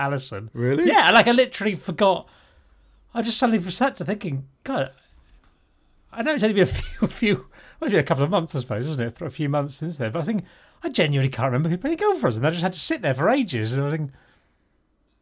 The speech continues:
Speaker 2: Um,
Speaker 1: I don't
Speaker 2: little
Speaker 1: know.
Speaker 2: fact for you.
Speaker 1: Yep.
Speaker 2: Alisson Becker is the only first team Liverpool goalkeeper that doesn't follow me on Instagram.
Speaker 1: What?
Speaker 2: So, <laughs> bit of useless trivia there, isn't
Speaker 1: Oh,
Speaker 2: it,
Speaker 1: what?
Speaker 2: for
Speaker 1: As
Speaker 2: you?
Speaker 1: in currently, as in, as in Karius
Speaker 2: Currently,
Speaker 1: and,
Speaker 2: yeah.
Speaker 1: and Adrian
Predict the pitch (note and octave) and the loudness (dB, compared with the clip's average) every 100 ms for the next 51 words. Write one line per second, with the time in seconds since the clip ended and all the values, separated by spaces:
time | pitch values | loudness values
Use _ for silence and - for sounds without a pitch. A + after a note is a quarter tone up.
0 | _ - C#3 C#3 C#3+ - - B3+ - E3 | _ -6 -4 -2 -4 -8 -12 -12 -6 -2
1 | D3+ A2+ A#2+ - A2+ C3 B2 - _ _ | -2 -2 -4 -2 -2 -2 -4 -8 _ _
2 | _ _ C#3 D#3+ E3+ D#3+ C3 D#3+ B2 A2 | _ _ -4 -2 0 -2 0 -2 0 -2
3 | C3 A#2+ B2+ D3+ D#3 C#3+ C3 D#3 C#3 B2 | -2 -4 -2 0 2 0 -2 -2 -2 -4
4 | C#3+ B2+ C3 C#3 B2+ A#2 D3 D3 A#2 G#2 | -4 0 0 0 -2 -2 -2 -2 -4 -4
5 | A2 B2 - _ - A2+ C3+ C3 B2+ C#3 | -6 -8 -16 _ -14 -8 -6 -6 -6 -6
6 | C#3 C#3 D3 D3+ B2 G2+ F#2 _ _ _ | -2 -2 -2 -6 -6 -6 -8 _ _ _
7 | _ _ _ _ _ _ _ _ - - | _ _ _ _ _ _ _ _ -20 -20
8 | - - - - - _ _ _ C#3 - | -20 -20 -20 -20 -20 _ _ _ -14 -14
9 | - _ - - A#2 A2+ A2 - _ _ | -16 _ -10 -2 0 0 -2 -10 _ _
10 | _ B2 B2 G#3 - B2+ A2+ - A#2 C3 | _ -4 0 0 0 -2 -4 -2 0 2
11 | C#3 E3 F3 G#3 A#3+ E3+ - C3+ C#3 C3+ | 2 2 2 2 4 4 2 4 4 2
12 | - F#3 C#3 A2+ A2+ B2 C3+ D3+ C3 C3 | 2 2 2 -2 0 0 -2 -2 0 -2
13 | C#3 - D3 C#3 C#3 C#3+ C#3+ C3+ G2 G#2+ | -4 -2 0 2 4 4 4 2 2 2
14 | A2+ G#2 C3+ B2+ C#3 C#3+ A#2+ C3+ A#2 G2+ | 2 0 -2 -8 -8 -10 -8 -6 -6 -10